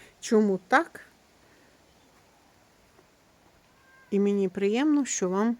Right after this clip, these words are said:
пані Людмила, сподобалось, тому що далі буде те ж саме. Тільки різні сорти гортензій.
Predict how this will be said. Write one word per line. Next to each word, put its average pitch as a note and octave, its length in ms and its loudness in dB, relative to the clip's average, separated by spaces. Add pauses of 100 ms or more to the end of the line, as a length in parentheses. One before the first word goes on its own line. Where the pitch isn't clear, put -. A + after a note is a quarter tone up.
(120)
пані G#3+ 280 0
Людмила, G#3 440 -2
сподобалось, D#3 720 -12
тому F3 320 -8
що - 260 -12
далі C4 340 -2
буде G3+ 340 -6
те F#3 200 -8
ж - 140 -14
саме. D#3+ 340 -14 (920)
Тільки G3 380 0
різні F#3+ 440 0
сорти F3+ 520 -6
гортензій. D#3 800 -12